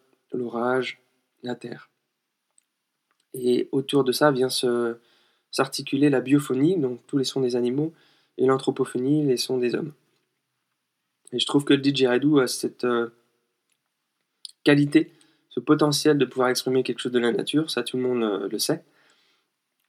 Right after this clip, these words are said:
Et en même temps de pouvoir, euh, euh, moi, Othello, euh, pouvoir m'exprimer, euh,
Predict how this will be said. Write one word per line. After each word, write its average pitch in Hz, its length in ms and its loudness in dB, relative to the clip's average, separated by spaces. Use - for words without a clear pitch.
Et 127 120 2
en 127 60 4
même 117 180 2
temps 143 180 4
de 135 80 4
pouvoir, 123 400 0
euh, 110 220 0
euh, 110 180 -2
moi, 147 360 4
Othello, 120 520 0
euh, 113 200 -2
pouvoir 117 260 -4
m'exprimer, 131 520 2
euh, 98 340 -2